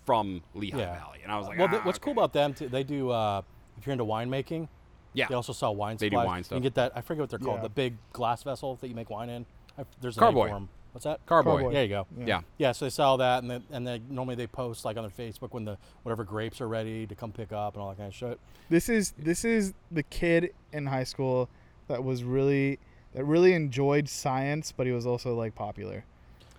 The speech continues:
Speaker 2: Well, here's the thing, though. It's better than becoming a meth cook, you know?
Speaker 1: Yeah. I,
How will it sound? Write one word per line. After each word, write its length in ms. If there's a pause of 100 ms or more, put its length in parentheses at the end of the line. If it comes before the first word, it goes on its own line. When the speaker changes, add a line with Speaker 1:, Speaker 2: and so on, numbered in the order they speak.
Speaker 2:
Well, 120
here's 160
the 60
thing, 240
though. 220
It's 160
better 220
than 100
becoming 280
a 40
meth 300
cook, 180 (100)
you 80
know? 160 (120)
Speaker 1:
Yeah. 220 (720)
I, 120